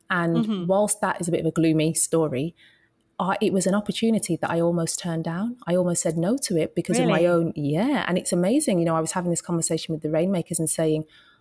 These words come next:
Speaker 1: I had to remember all of you and remember my girls and channel my inner Rainmaker and say,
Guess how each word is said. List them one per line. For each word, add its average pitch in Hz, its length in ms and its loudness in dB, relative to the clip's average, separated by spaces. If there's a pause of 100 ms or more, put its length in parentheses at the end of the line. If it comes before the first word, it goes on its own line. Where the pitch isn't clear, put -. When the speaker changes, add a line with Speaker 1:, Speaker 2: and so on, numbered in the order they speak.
(120)
Speaker 1:
I 202 100 0
had - 280 -4
to 185 100 -2
remember 175 320 2
all 165 240 4
of 156 100 -4
you 254 260 4
and 170 80 2
remember 160 280 0
my 156 160 0
girls 175 340 2
and 156 100 -2
channel 269 340 0
my 226 160 4
inner 170 220 2
Rainmaker 180 520 2
and 165 100 0
say, 170 260 -2